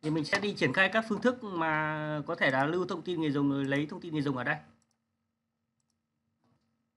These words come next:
Thì như anh biết, anh em biết là nó sẽ lưu một cái, ở trên local state nó có một cái key và một cái value đúng không? Đây, key ở bên này, value ở bên này đúng không?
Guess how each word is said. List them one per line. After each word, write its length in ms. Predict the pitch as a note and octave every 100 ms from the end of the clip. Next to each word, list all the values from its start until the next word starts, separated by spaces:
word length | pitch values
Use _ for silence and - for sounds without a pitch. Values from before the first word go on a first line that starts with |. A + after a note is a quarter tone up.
| _ _
Thì 60 | E3
như 100 | F#3+
anh 140 | G3
biết, 180 | G3+ A3+ F#3+
anh 100 | G3
em 120 | G3
biết 120 | A3
là 100 | F3+
nó 180 | D#3+ E3
sẽ 160 | G#3
lưu 260 | G#3 G#3+ F#3+
một 140 | E3+ D#3+
cái, 260 | D#3+ F#3
ở 220 | F#3+ C#3+
trên 160 | C#3+ F#3
local 220 | F3+ F3
state 200 | D#3+ A3 F#3+
nó 100 | E3+
có 220 | F3+ F#3
một 140 | F#3
cái 100 | F#3+
key 260 | F#3+ G#3 G3
và 60 | D#3
một 100 | D#3
cái 100 | F#3
value 200 | F#3 F#3+
đúng 200 | F#3+ D#3+
không? 160 | G3+ - - _ _ _ _ _ _ _ _ _ _ _ _ _ _ _ _ _ _ _ _ _ _ _ _ _ _ -
Đây, 140 | D3+ -
key 140 | G3
ở 100 | D3
bên 120 | C#3 D#3+
này, 200 | D3 C#3+
value 240 | D#3 F3
ở 120 | C#3
bên 120 | C#3+
này 120 | D3+ C#3
đúng 120 | D3+
không? 200 | D#3